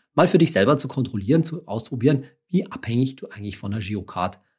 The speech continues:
bist. Und daraufhin kannst du dir dann überlegen, ob du eine Girocard weiterhin brauchst oder nicht. Denn, das muss man auch klar sagen, die deutsche Gerichtsbarkeit, die ist dir, ja, zur Seite gesprungen in den letzten Monaten,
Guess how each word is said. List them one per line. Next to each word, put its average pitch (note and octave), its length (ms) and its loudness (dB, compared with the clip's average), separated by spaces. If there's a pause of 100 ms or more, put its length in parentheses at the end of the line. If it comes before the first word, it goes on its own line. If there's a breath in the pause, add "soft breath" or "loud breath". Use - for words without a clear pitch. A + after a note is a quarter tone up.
(120)
bist. D#3 260 6
Und G#2+ 120 0
daraufhin C3 400 4
kannst A#2 240 -6
du A2 40 -10
dir G#2 120 -8
dann F#2+ 220 -10
überlegen, A2+ 440 0
ob B2+ 200 -8
du B2+ 80 -2
eine A2 80 0
Girocard G2+ 520 -6
weiterhin F#2+ 380 -6
brauchst - 320 -16
oder A#2+ 100 4
nicht. C3 320 6 (540)
Denn, F#3+ 440 8 (380 loud breath)
das A#2 140 0
muss A2+ 100 0
man A2+ 100 -2
auch - 120 -8
klar C3+ 180 2
sagen, E3 400 4
die B2 240 4
deutsche A#2+ 340 8
Gerichtsbarkeit, C3+ 960 2
die B2 140 0
ist - 220 -6
dir, G2+ 200 2 (380)
ja, - 240 2 (360 soft breath)
zur - 140 -6
Seite F2+ 240 4
gesprungen D3+ 400 2
in C#3 80 2
den B2 100 4
letzten C3 300 0
Monaten, E3 640 2